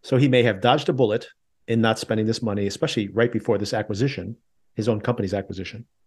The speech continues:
And by the way, the outline of this deal, just as a refresher for last season, there is some vagueness in how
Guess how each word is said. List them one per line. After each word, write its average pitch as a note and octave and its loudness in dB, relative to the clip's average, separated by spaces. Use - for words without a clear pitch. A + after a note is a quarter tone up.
And F3 2
by G3 6
the F#3 4
way, B2 6
the A#2 -2
outline D3 2
of A2+ -2
this B2 0
deal, A2 2
just A#2 -2
as A2 -2
a A2 -2
refresher A2 -2
for - -8
last G#2+ -2
season, G2+ -2
there A2+ 2
is A#2 0
some G2 -4
vagueness G#2 -2
in G#2 -6
how G2+ -4